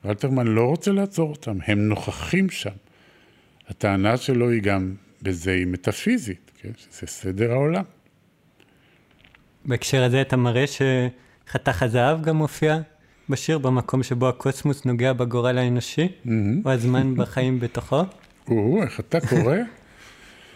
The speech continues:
Speaker 1: <coughs> זאת נקודה אבל מופלגת מאוד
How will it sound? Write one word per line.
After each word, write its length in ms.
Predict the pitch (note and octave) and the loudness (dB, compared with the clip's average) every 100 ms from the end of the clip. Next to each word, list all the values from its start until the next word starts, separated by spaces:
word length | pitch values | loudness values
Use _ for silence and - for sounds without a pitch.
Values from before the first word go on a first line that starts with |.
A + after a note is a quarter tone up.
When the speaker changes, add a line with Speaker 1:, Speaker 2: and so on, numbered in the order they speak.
| - - - _ - - | -20 -20 -20 _ -12 0
Speaker 1:
<coughs> 40 | - C#4+ G3 C#3+ G2 D2 - _ _ - | 2 4 2 2 -4 -10 -20 _ _ -12
זאת 320 | E2+ A#2+ F#3+ | -2 0 0
נקודה 440 | F#3 - C3 B2 C3+ | -2 0 0 2 2
אבל 200 | B2 B2 | 2 0
מופלגת 920 | A#2 G#2+ - - A#2+ C3+ A#2 B2 - | 0 -2 -4 0 2 4 2 -2 -2
מאוד 320 | G2+ F2 E2 | -2 -2 -6